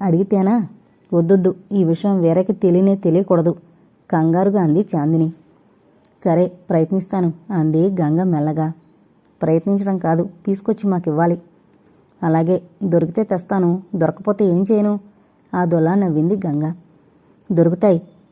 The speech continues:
ఆ, అన్నట్లు గంగ, నువ్వీ సాయం మాకు చేస్తున్న సంగతి ఎవరికైనా తెలుస్తుందేమో అనే ఆలోచనల్ని దూరంగా నెట్టి నిశ్చింతగా పడుకో.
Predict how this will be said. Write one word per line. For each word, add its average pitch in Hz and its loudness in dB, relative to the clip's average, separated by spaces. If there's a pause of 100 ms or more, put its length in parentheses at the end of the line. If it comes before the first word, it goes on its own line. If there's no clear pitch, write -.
ఆ, 170 2 (200)
అన్నట్లు 175 0
గంగ, 175 0 (1000)
నువ్వీ 220 6
సాయం 208 4
మాకు 226 4 (120)
చేస్తున్న 190 4
సంగతి 196 2
ఎవరికైనా 190 2
తెలుస్తుందేమో 226 2
అనే 196 2
ఆలోచనల్ని 202 0
దూరంగా 185 2
నెట్టి 185 2
నిశ్చింతగా 185 0
పడుకో. 170 -2